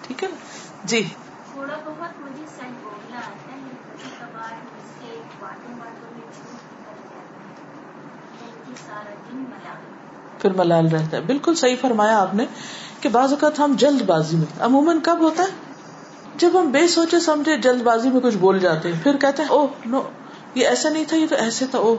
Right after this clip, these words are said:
Speaker 1: ہو، میں کیا کہہ گئی۔" اب اس سے ایک ملال، ایک بے چینی دل کے اندر پیدا ہو جاتی ہے۔ لیکن جب آپ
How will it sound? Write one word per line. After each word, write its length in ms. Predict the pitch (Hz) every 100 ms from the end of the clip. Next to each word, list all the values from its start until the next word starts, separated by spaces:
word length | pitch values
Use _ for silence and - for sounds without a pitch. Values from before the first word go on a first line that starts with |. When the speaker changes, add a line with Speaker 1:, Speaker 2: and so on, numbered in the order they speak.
| 214
Speaker 1:
ہو، 220 | 208 208
میں 180 | 202 247
کیا 180 | 302
کہہ 240 | 294 247 220
گئی۔" 120 | 220 214 - - - - - - -
اب 120 | 233 254
اس 100 | 294
سے 180 | - 349
ایک 80 | 349
ملال، 460 | 247 240 240 269 269
ایک 100 | 262 185
بے 120 | 208
چینی 360 | 208 233 247 254
دل 160 | 208
کے 140 | 196 202
اندر 200 | 185 190
پیدا 280 | 160 156
ہو 120 | 170 156
جاتی 320 | 151 135 -
ہے۔ 240 | 160 - - - - - - -
لیکن 240 | 262 294 302
جب 220 | 330 285
آپ 180 | 294